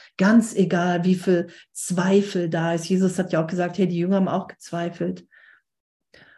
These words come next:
Und dann steht da, wir wollen uns verbinden, um den Frieden zu feiern, indem wir niemandem ein Opfer anverla-, abverlangen. Denn auf diese Weise schenkst du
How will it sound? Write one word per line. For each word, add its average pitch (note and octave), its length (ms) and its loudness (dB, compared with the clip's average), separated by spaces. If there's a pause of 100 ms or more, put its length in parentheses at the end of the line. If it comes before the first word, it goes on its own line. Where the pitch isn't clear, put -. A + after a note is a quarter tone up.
(140)
Und G3+ 160 6
dann G3 160 6
steht G#3 320 0
da, F#3+ 320 0
wir G3 180 2
wollen B3+ 320 6
uns A3+ 240 2
verbinden, A#3+ 720 4
um G3 200 2
den F#3+ 220 2
Frieden B3 720 2
zu A3+ 240 -8
feiern, F3+ 640 -6 (480)
indem G3+ 460 2
wir G3 140 2
niemandem A3+ 1120 2
ein F#3+ 180 -8
Opfer G3 380 -10
anverla-, F3+ 640 -4
abverlangen. G3+ 920 0 (680)
Denn G3 440 2
auf F#3 200 -4
diese A3+ 460 6
Weise G3 760 2 (140)
schenkst - 600 0
du A#3+ 420 2